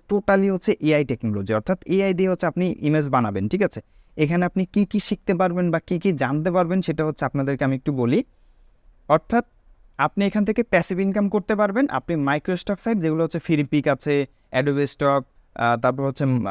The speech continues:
অন্যান্য যেসব সাইট আছে যেগুলো জনপ্রিয় সেগুলো সম্পর্কে আমি বলবো।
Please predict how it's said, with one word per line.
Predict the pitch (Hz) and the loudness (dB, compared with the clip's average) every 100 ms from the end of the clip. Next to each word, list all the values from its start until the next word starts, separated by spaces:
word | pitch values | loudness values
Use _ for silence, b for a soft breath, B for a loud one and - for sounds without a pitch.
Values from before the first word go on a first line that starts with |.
| - | -6
অন্যান্য | 156 175 180 180 | 0 2 2 0
যেসব | 135 151 180 170 | 0 0 0 -2
সাইট | 165 143 | -2 -2
আছে | 147 151 | -2 -2
যেগুলো | 139 139 | -2 -2
জনপ্রিয় | 139 135 135 135 170 | 0 0 -2 -2 -2
সেগুলো | 147 139 | -2 -2
সম্পর্কে | 135 135 135 139 | -2 -2 -2 0
আমি | 135 135 | 0 0
বলবো। | 135 135 180 | 0 0 0